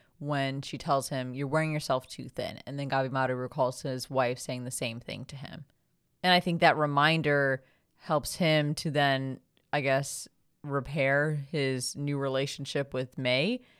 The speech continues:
because he shows that he has this soft side when he recalls his wife, or him telling his wife not to hide her scar,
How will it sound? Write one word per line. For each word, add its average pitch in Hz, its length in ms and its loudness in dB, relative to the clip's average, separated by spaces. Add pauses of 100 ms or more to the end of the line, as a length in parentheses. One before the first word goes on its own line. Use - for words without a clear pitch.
(140)
because 143 800 0 (500)
he 180 200 0
shows 175 320 8
that 165 120 8
he 156 80 -2
has 165 240 -2
this 139 160 -4
soft 214 360 8
side 143 340 6
when 143 120 -4
he 160 100 -4
recalls 139 460 0
his 131 160 -8
wife, 131 540 2 (400)
or 170 100 2
him 185 240 2
telling 147 300 0
his 139 120 -4
wife 131 280 2
not 127 120 -4
to 139 60 -10
hide 123 300 -2
her 131 140 -8
scar, 131 580 2